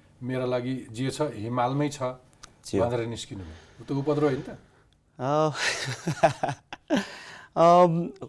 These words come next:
Speaker 2: होला। अम, तर मेरो, अम, कुरा चाहिँ म कसरी चाहिँ यसरी सक्सेसफुल भछु भन्दाखेरि,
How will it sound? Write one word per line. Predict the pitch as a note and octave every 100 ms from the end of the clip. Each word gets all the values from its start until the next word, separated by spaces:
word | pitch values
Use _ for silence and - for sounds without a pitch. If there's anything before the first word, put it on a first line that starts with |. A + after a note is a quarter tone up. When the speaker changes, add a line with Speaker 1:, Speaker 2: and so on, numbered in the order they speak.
| -
Speaker 2:
होला। | C3+ C3+ E3 - - B2+ -
अम, | - C3 C3 C3+
तर | - D#3+ E3
मेरो, | D3+ D3+ E3 E3
अम, | - C3+ C3+ C3 B2+
कुरा | - C3+ C3+
चाहिँ | - C#3+ D3 C3
म | C3 C3 - _ _ _ _ _
कसरी | C#3 - D#3+ D#3+
चाहिँ | D3+
यसरी | C3+ - C#3 C#3 C3+ - -
सक्सेसफुल | - A2+ - A2+ A#2
भछु | F#2+ F#2 A2+
भन्दाखेरि, | F#2+ F#2+ G2 G#2+ A#2+